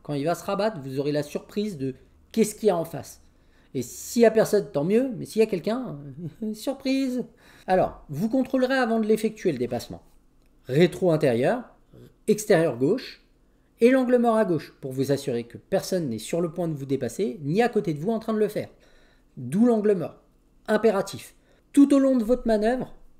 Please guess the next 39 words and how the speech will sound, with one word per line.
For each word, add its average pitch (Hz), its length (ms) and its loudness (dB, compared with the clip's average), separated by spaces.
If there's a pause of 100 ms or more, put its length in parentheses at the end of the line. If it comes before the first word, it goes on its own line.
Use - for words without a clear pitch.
(140)
vous 123 160 -6
garderez 196 580 4
le 208 80 -4
clignotant 190 480 -4
gauche 113 340 -10 (540)
et 170 160 2
tâcherez 190 420 2
de 139 80 -8
vous 131 140 -6
rabattre 147 540 -2 (140)
en 165 100 0
laissant 175 340 0
un 139 100 -4
espace 135 320 -8
suffisant 208 640 -2 (800)
au 226 120 8
véhicule 202 540 2
que 208 100 -6
vous 170 160 -8
venez 175 220 -2
de 165 60 -8
dépasser. 160 380 -4 (200)
À 170 140 4
double 214 320 4
sens, 220 440 -2 (360)
on 185 100 2
ne 175 100 2
peut 160 280 4
pas 240 160 2
dépasser, 180 540 -2
on 175 120 0
ne 175 60 0
peut 185 180 0
dépasser 170 500 -2 (280)
qu'un 269 200 2
véhicule 226 420 0
à 214 60 6
la 202 120 2
fois. - 300 -14